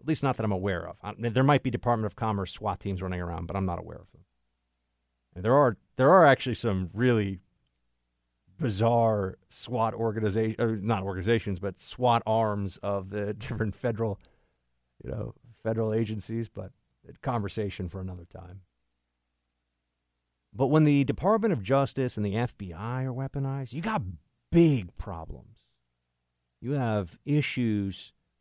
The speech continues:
that require a public airing. This is also how I've been viewing this all along. What could really outweigh our need to know information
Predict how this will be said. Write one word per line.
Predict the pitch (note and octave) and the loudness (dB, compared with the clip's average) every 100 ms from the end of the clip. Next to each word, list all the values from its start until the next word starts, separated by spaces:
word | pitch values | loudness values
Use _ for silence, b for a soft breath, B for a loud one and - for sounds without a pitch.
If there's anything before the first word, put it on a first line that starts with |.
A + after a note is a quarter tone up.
| _ _ - | _ _ -8
that | A2 G#2 | -6 -4
require | A2 A#2+ A#2 A#2+ | -6 0 2 2
a | A2 | 0
public | - B2 A2 G#2 | 0 -2 -2 -4
airing. | A2+ C3+ A2+ F#2 b b - | -4 -4 -4 -6 b b -6
This | C4+ | -4
is | A#3+ D3 | -2 -2
also | C#3 C#3+ D3 B2+ - _ _ _ - | -2 -4 -2 -2 -4 _ _ _ -6
how | C3 | -2
I've | B2+ A2 | -2 -2
been | A#2 | -2
viewing | G2+ A#2 A2 | 0 0 0
this | G2+ | 0
all | A2 G#2 | 0 0
along. | G#2 G#2+ F#2+ - _ _ _ _ _ _ _ _ _ _ _ _ _ _ _ _ - | 0 -2 -6 -10 _ _ _ _ _ _ _ _ _ _ _ _ _ _ _ _ -12
What | A2+ A#3 - | -4 -4 -4
could | - B3 B2 A#2 | -6 -4 -4 -2
really | D3+ D#3+ - | 0 2 0
outweigh | B2+ C3 - A2 A2+ G2 E2+ - _ _ _ _ _ _ _ _ _ _ _ _ - | 0 0 0 0 0 -2 -6 -16 _ _ _ _ _ _ _ _ _ _ _ _ -2
our | B2 C3+ D3 | 2 4 6
need | C#3+ D3+ D3+ | 8 6 4
to | B2 | 2
know | B2 B2 | 4 4
information | A#2 A#2 A2 A2+ A2+ - G#2+ G2+ | 2 0 2 2 0 -2 -2 -2